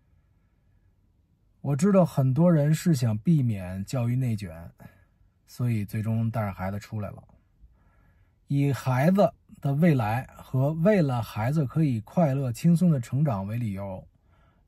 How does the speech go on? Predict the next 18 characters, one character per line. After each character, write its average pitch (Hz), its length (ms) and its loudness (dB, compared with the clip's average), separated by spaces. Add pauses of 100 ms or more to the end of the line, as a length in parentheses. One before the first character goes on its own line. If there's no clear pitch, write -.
打 98 260 -2
着 123 100 -4
这 165 140 2
面 147 200 0
大 127 200 -2
旗， 110 420 -8 (680)
最 131 180 -4
后 120 340 -4 (1160)
全 135 480 0
家 151 420 0 (200)
移 113 120 -4
民 110 380 -4
到 107 160 -10
加 101 140 -8
拿 101 120 -8
大。 101 160 -12 (2750)
其 214 280 2
实 196 500 -2